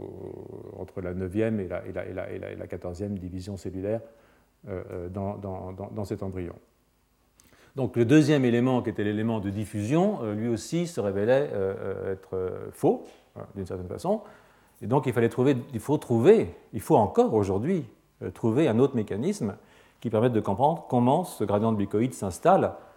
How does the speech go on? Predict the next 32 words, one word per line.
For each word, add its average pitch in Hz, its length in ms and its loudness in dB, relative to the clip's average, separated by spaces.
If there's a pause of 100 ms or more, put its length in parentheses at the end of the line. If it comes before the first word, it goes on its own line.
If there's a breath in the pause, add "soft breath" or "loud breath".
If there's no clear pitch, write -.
(240 loud breath)
dans 110 120 -2
un 113 80 0
temps 117 340 -2
aussi, 104 520 -8
euh, 87 220 -6
réduit. 120 460 -2 (600 soft breath)
Évidemment, 113 240 2
là, 147 120 8
il 156 60 4
y 135 40 6
a 117 60 6
plusieurs 143 360 2
possibilités, 113 720 0
euh, 104 1200 -4 (760)
ouvertes, 202 460 2 (220)
hein, 113 200 -8
il 143 60 -14
faut - 120 -12
le 82 60 -8
dire, 143 220 -4 (100)
c'est-à-dire 98 340 -4
qu'il 98 180 -2
y 104 80 -2
ait 107 40 0
des 104 100 2
moteurs, 104 480 2
par 92 120 -4
exemple, 104 320 -4
qui 98 80 -6
transportent - 440 -8
la 98 80 -8
protéine, 117 540 -10